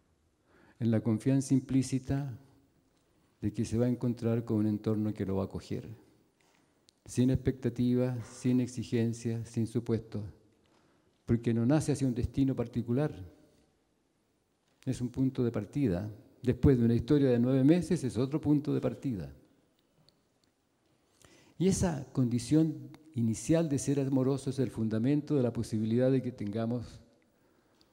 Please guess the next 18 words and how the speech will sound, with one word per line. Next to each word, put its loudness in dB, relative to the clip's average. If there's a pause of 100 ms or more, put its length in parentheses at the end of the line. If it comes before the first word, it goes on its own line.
los -10
seres -2
humanos -4 (280)
nociones -6
éticas. -14 (1600)
Que 0
nos 0
importe 0
lo -6
que -4
le -4
sucede -4
a 2
otro -2 (400)
con -6
lo -4
que -10
hacemos. -10